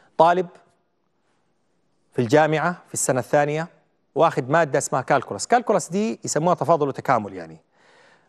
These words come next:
مادة رياضيات، واخدها في المستوى الثاني من المادة. هو كان تعبان هذا الطالب وكان سهران طول الليل،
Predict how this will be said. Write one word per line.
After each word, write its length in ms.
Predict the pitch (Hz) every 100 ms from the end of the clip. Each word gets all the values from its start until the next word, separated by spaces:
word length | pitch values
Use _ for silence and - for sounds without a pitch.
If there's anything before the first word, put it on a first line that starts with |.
| -
مادة 260 | 185 156 143
رياضيات، 580 | 131 127 123 127 - _ _ _ _ _ _ -
واخدها 460 | 131 180 170 185
في 100 | 185
المستوى 340 | - 117 - 151
الثاني 420 | - 147 120 98 _ _
من 80 | 123
المادة. 420 | 127 120 101 104 - _ _ _ _ _ _ _ _ _ _ _ _ -
هو 140 | 240 233
كان 200 | 202 160
تعبان 500 | 131 131 190 202 160
هذا 200 | 160 170
الطالب 320 | - 196 190
وكان 180 | 151 151
سهران 380 | 156 147 170
طول 220 | 147 151 135
الليل، 280 | 113 101